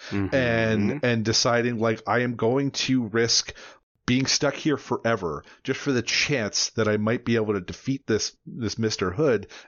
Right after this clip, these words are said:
Speaker 2: and, and give everybody their lives back," is just like,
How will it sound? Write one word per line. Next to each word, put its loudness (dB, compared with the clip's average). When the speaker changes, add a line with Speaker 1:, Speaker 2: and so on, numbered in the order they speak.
Speaker 2:
and, 2
and 0
give 0
everybody 2
their -2
lives 0
back," -4
is -2
just -2
like, -2